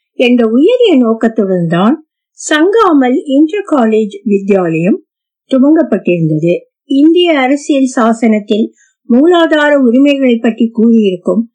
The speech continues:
அத்தியாயத்தை படிக்கும்போது ஏற்படும் தூய்மையான, பவித்திரமான உணர்வுகளே பளபளவென்ற ஆரஞ்சு வண்ணத்தாளில் அச்சிட்டிருந்த கல்லூரி சட்டதிட்டங்கள்,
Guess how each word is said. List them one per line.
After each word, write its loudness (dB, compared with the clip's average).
அத்தியாயத்தை 0
படிக்கும்போது -2
ஏற்படும் 0
தூய்மையான, 2
பவித்திரமான 0
உணர்வுகளே 0
பளபளவென்ற 0
ஆரஞ்சு 0
வண்ணத்தாளில் 0
அச்சிட்டிருந்த -4
கல்லூரி 2
சட்டதிட்டங்கள், -4